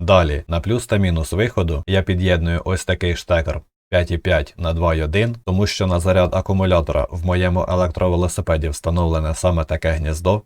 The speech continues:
У вашому випадку ви під'єднуєте штекер, який потрібен саме вам.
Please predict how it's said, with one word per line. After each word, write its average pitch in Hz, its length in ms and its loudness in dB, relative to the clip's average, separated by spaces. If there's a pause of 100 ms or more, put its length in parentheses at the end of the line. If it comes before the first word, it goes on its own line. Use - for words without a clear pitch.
У 87 80 -4
вашому 113 440 2
випадку 107 600 0
ви 98 160 0
під'єднуєте 87 640 -2
штекер, - 480 -2
який 90 320 -2
потрібен 95 640 0
саме 98 340 2
вам. 78 300 -2